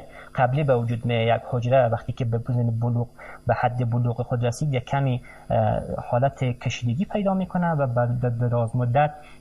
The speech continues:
یک کمک فرو رفتگی در این قسمت ها به وجود میاد و بعد از، از یک حجره دو حجرهٔ جدید به وجود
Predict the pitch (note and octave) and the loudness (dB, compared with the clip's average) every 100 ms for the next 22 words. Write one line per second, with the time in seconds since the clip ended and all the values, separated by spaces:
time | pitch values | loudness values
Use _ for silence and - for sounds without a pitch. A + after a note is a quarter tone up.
0 | - A#2+ - C3 D#3 - C3+ B2 A#2+ - | -6 -6 -2 -2 -2 -2 -2 0 0 -2
1 | B2+ D#3+ C3+ F3+ D#3 D3 C#3 D3 B2 A#2+ | -4 -2 -2 -2 -4 -2 -2 0 0 0
2 | G3 B3+ A#3 A#3 G3+ D3+ D3 G3 G3 - | 0 -2 0 2 2 2 2 2 0 -2
3 | C3+ F#3 G#3+ - G3 G3 G#3+ G#3+ - - | 0 0 -2 -4 -2 0 0 -2 -16 -4
4 | E3 F3+ D#3 C#3 E3+ C#3 C3 C#3+ D4 - | -2 0 -2 -2 -2 -2 -2 -2 -2 -6
5 | - - B2+ B2+ A#2+ A#2+ | -20 -4 0 2 2 0